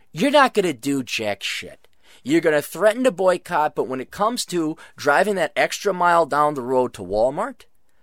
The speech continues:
when it comes to, uh, switching to Amazon dot com and not going through Netflix, when it comes to buying D V Ds instead of going and getting, uh, uh,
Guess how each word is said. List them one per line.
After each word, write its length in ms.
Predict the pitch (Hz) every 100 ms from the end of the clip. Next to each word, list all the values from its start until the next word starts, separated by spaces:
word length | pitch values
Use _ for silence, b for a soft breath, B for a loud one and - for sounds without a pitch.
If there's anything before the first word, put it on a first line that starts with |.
| b b b
when 220 | 120 143
it 140 | 135
comes 400 | - 160 143 131
to, 560 | - - 123 107 95 87 _ _ _ _ -
uh, 260 | 104 92 98
switching 460 | - 156 139 139
to 220 | 113 127 -
Amazon 560 | 107 123 131 147 139
dot 280 | 135 135 127
com 400 | - 131 147 208
and 140 | 110 98
not 240 | 104 131
going 240 | - 143 147
through 180 | 160
Netflix, 480 | 156 165 - 202 -
when 80 | 135
it 60 | 113
comes 180 | 127 110
to 100 | 101
buying 340 | 117 120 120
D 140 | 117
V 100 | 120
Ds 320 | 117 117 147 165
instead 300 | 143 143 120
of 100 | 110 B B
going 300 | 117 110 123
and 140 | 120 107
getting, 420 | 120 120 117 107
uh, 380 | 104 95 95 76
uh, 200 | 98 80